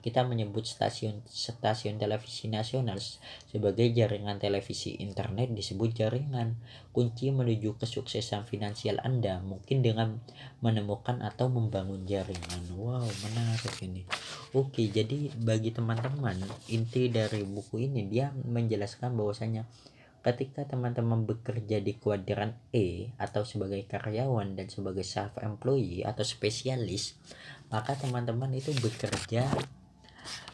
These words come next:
dengan penghasilan yang terbatas. Kenapa? Karena waktu kita terbatas. Mungkin delapan jam itu sudah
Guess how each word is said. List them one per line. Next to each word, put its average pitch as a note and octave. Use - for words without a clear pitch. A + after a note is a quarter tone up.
dengan A2+
penghasilan A2+
yang A2
terbatas. A2
Kenapa? A#2+
Karena G#2+
waktu A2+
kita A2
terbatas. G#2+
Mungkin C#3+
delapan G#2+
jam F#2+
itu A#2
sudah A2+